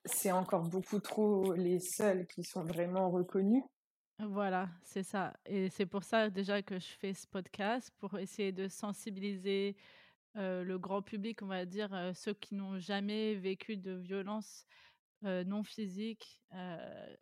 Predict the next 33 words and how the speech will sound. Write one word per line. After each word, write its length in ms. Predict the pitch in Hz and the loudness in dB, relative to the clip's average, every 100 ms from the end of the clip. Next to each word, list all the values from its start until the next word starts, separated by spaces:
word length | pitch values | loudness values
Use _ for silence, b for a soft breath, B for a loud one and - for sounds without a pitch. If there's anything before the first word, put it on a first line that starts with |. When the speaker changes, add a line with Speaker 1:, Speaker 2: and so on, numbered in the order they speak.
| - | -14
Speaker 2:
à 120 | - 190 | -10 -10
ce 80 | - | -6
que 120 | 214 | -8
sont 340 | - 214 208 | -6 -6 -4
les 360 | 196 185 180 180 | -4 -6 -6 -8
violences, 500 | 175 185 190 - - | -8 -6 -8 -10 -12
heu, 220 | 175 170 | -10 -8
on 40 | 175 | -8
va 60 | |
dire 160 | 175 190 | -8 -10
psychologiques, 720 | - 208 214 196 180 202 202 | -10 -10 -6 -4 -4 -6 -6
émotionnelles, 640 | 202 185 180 185 180 190 190 | -6 -6 -8 -10 -6 -6 -6
verbales. 580 | 180 170 170 190 226 220 b b b b b - | -6 -6 -6 -6 -6 -8 b b b b b -10
Heu, 640 | 202 185 175 170 170 - - - _ 202 | -6 -4 -4 -6 -10 -12 -14 -18 _ -6
mais 240 | 190 190 | -4 -4
aussi 460 | 185 - - 214 214 | -4 -8 -10 -6 -6
pour, 360 | - 190 180 | -6 -8 -4
heu, 200 | 180 170 - | -4 -4 -2
aider 360 | 190 185 202 202 | -2 0 0 0
d'autres 600 | 202 202 - 202 190 175 - | -2 -6 -6 -6 -4 -4 -4
personnes 680 | 190 - - 226 240 240 - | -4 -4 -4 -2 0 -2 -4
qui 280 | - 196 | -8 -8
peut-être 360 | 180 202 220 208 | -4 -4 -2 -4
se 120 | - | -2
rendent 220 | 196 190 | -2 0
même 220 | 190 214 214 | 0 0 0
pas 160 | 208 202 | -2 -2
compte 360 | 220 233 - - | -2 -2 -2 -6
que 120 | 196 | -6
c'est 160 | - 196 | -2 -2
ça 220 | - 208 | 0 0
qu'elles 240 | - 196 185 | 0 -2 0
vivent. 460 | 202 247 240 180 | -2 -2 -4 -6